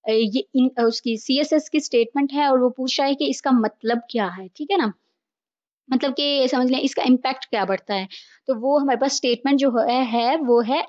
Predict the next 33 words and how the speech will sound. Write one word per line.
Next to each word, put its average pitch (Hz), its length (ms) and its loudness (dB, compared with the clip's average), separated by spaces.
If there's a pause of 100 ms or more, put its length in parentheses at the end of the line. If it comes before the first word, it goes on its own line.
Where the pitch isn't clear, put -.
एल 240 320 0
आई, 226 300 0 (180)
ठीक 233 220 -6
है, 359 100 0 (420)
curly 240 240 0
braces, 311 540 0
display 302 360 -2 (120)
colon, 226 260 2
inline, 277 640 2 (200)
semicolon 240 480 0
and 233 160 2
curly 196 320 -4
braces 214 340 -4
close, 185 500 -8
ठीक 269 140 -4
है। 339 60 -2 (480)
तो 254 220 4
यहाँ 247 320 2
पे 285 140 0 (100)
एल 240 220 2
आई 339 200 2 (120)
is 240 120 0
a 220 160 0 (520)
block 220 320 2
element 330 440 4 (140)
and 233 220 -2
it 277 300 -4
will 294 160 -2
be 302 100 -2 (120)
converted 240 500 0
into 247 260 0 (160)
inline 285 360 2
element, 185 360 -10